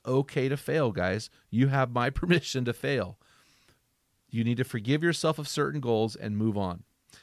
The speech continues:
And the last thing is this. You need to forsake some goals to find others. In order for you to achieve a better life and to become your best version, you're gonna have to purposely neglect certain things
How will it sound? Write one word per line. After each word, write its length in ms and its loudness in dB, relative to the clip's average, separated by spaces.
And 100 -2
the 60 2
last 340 4
thing 160 0
is 140 2
this. 320 2
You 160 2
need 160 2
to 80 2
forsake 500 0
some 220 -2
goals 260 0
to 80 -6
find 320 -2
others. 440 -4
In 120 -2
order 280 2
for 100 -10
you 120 0
to 100 4
achieve 500 2
a 140 0
better 320 2
life 460 2
and 80 -6
to 80 -4
become 280 -2
your 160 2
best 280 0
version, 460 -2
you're 160 -2
gonna 140 0
have 200 -2
to 80 -8
purposely 800 -4
neglect 580 0
certain 380 -4
things 520 -2